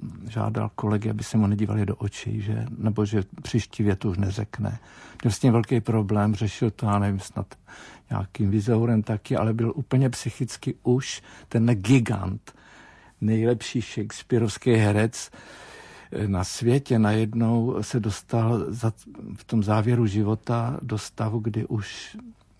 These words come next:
zřejmě to tělo se nějak bránilo, ta psícha se bránila a musím říct, že mu hrozně rozumím. Já jsem tohle měl, já jsem poslední inscenaci v Činohráku nechtěl říct další větu taky. Já jsem chtěl říct: „Tak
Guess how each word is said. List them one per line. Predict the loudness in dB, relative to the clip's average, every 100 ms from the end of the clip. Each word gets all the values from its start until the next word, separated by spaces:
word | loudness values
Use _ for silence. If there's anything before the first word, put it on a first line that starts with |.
| _ _
zřejmě | -6 0 2 4 2
to | 0 -4
tělo | 0 0
se | 2 4
nějak | 6 4
bránilo, | 2 0 2 4 4 2
ta | -4
psícha | -4 -2 -2 -2 -4
se | -2 -2
bránila | 0 0 2 2 0
a | 0 -2 -4 -8 -4
musím | 2 6
říct, | 8 6
že | 6
mu | 6
hrozně | 4 4 2
rozumím. | 2 2 2 4
Já | 4
jsem | 2 2 0 -2 -14 -20 -10
tohle | -4 0 4
měl, | 4 4 0
já | -2 -4
jsem | -4 -2 -2
poslední | -4 -8 -4 -2 0
inscenaci | 0 -2 -4 -4 -6 -10
v |
Činohráku | -8 -2 2 2 2 0 -2 -6 -20 -20 -20 -20 -20 -4
nechtěl | 2 2 2 2 4
říct | 4
další | 2 2 2 0
větu | 0 2 -2
taky. | -2 -6 -4 -6
Já | -6
jsem | -4 -4
chtěl | -4 0 0
říct: | 2 0 -2
„Tak | -2 -2